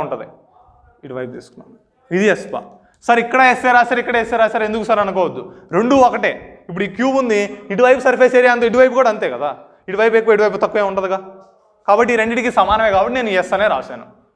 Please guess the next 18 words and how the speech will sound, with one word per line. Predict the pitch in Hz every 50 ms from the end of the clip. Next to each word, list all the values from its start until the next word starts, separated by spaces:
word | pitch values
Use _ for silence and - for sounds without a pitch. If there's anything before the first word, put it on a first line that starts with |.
| _ _ _ - 156
ఓకే, | 160 175 196 175
అర్థమవుతుందా? | 170 170 196 196 190 190 185 190 208 233 - - - - _ -
సరే, | 262 254 -
ఇప్పుడు | 254 233 202 180 185 196 - - - - - - -
పై | 226 247 262 254
వైపుని | 233 226 208 170
చూద్దాం. | 160 - - - -
ఇదిగోండి | 160 160 147 123 117 - 175
ఇటు | 180 214 214
అయిపోయింది, | 214 233 254 233 214
ఇటు | 170 147
అయిపోయింది, | 127 127 120 110 - - - _ -
పై | 185 208 233
వైపుని | 233 226 233 214 233
చూసుకోవాలి | - - - 233 233 226 226
కదా. | 247 - - - - - _ _ _ - 226
పై | 233 240 240
వైపున | 226 202 170 - 151 120